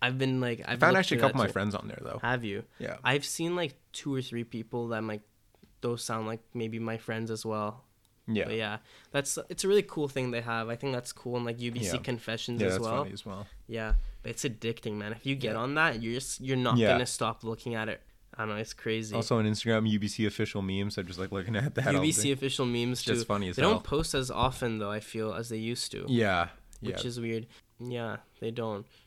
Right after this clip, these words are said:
Speaker 1: Do you, what about U B C Party Life?
Speaker 2: I don't follow that, no.
Speaker 1: You don't follow it?
Speaker 2: What's it like? I don't think even U B C has a party life, does it?
Speaker 1: I mean,
Speaker 2: It's mainly a study school.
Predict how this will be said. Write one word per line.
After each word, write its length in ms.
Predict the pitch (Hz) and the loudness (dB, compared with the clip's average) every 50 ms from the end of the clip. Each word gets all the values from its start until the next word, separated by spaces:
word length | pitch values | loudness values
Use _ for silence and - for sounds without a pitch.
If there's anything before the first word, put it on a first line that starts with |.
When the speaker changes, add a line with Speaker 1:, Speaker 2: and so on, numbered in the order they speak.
| _ - | _ -8
Speaker 1:
Do 80 | - 135 | -4 -2
you, 160 | 131 135 127 | -2 -2 0
what 80 | 117 123 | -2 0
about 160 | 131 131 120 | 0 0 0
U 100 | 123 123 | -2 -4
B 80 | 127 | -4
C 140 | 127 - - 131 | -6 -6 -8 -8
Party 320 | - - 120 113 110 110 | -6 -4 -4 -2 -2 -2
Life? 420 | 107 104 104 110 117 - - - _ _ _ _ _ _ _ - - | -4 -6 -6 -8 -10 -12 -18 -20 _ _ _ _ _ _ _ -8 -4
Speaker 2:
I 80 | 107 104 | -2 -2
don't 140 | 101 92 90 | -2 -2 -2
follow 340 | - 80 78 78 - - - | -4 -4 -4 -4 -6 -8 -10
that, 140 | - - - | -10 -8 -6
no. 60 | - | -4
Speaker 1:
You 40 | 110 | -4
don't 160 | 117 117 110 | -4 -4 -4
follow 300 | - - 104 98 107 113 | -6 -10 -8 -6 -4 -4
it? 140 | 117 113 120 | -4 -2 -2
Speaker 2:
What's 200 | 117 107 - - | -4 -4 -4 -6
it 60 | 104 | -8
like? 180 | 98 95 98 - - - - - - | -6 -8 -10 -12 -16 -20 -18 -2 2
I 80 | - 160 | 6 6
don't 80 | 226 226 | 8 8
think 140 | 185 139 | 8 8
even 220 | 135 139 131 123 113 | 8 8 8 8 8
U 100 | 113 123 | 8 6
B 80 | 120 120 | 6 4
C 140 | - 110 104 | 4 4 6
has 220 | 104 113 135 - | 8 8 6 6
a 40 | 123 | 4
party 300 | - - 87 85 87 85 - | 0 0 0 0 0 -4 -6
life, 220 | - 92 90 - | -8 -8 -6 -2
does 180 | - 110 127 151 | 0 0 2 2
it? 160 | 196 214 190 160 127 - _ - - | 0 0 -2 -4 -6 -10 _ -10 -6
Speaker 1:
I 80 | 139 147 | -4 -2
mean, 480 | 151 151 151 156 156 151 151 139 131 127 - - - - - - - | 0 0 2 2 2 2 0 -2 -6 -10 -14 -16 -16 -16 -18 -18 -18
Speaker 2:
It's 100 | - - | -10 -6
mainly 200 | 147 160 160 139 | -4 0 2 2
a 40 | 110 | 2
study 280 | - - 120 127 117 107 | 4 2 2 2 2 0
school. 380 | - - - 101 101 101 98 | -2 -4 -8 -6 -8 -8 -8